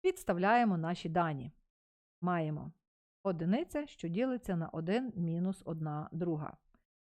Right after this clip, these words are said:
І виходить у нас один, що ділиться на одну другу, або це просто дорівнює два. Сума цієї нескінченно складної геометричної прогресії буде два.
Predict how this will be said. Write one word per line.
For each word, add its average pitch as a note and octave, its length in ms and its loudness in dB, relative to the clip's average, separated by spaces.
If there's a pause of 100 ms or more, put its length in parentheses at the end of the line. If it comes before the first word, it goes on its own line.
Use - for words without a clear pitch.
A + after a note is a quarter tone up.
(140)
І F4+ 80 -2
виходить F#3+ 440 2
у F3+ 60 2
нас E3+ 240 -2
один, A3+ 320 0
що - 180 -6
ділиться F3 420 0
на F3+ 180 2
одну D#3+ 320 -2
другу, D#4 380 2
або F3 220 2
це D#3+ 140 -4
просто C4 440 -2
дорівнює E3+ 760 0 (380)
два. D#3+ 220 -4 (840)
Сума G#3+ 220 2
цієї E3+ 560 0 (300)
нескінченно F3 760 0 (300)
складної E3+ 280 2
геометричної F3 640 0
прогресії B3+ 580 2
буде F#3+ 400 2
два. E3+ 340 0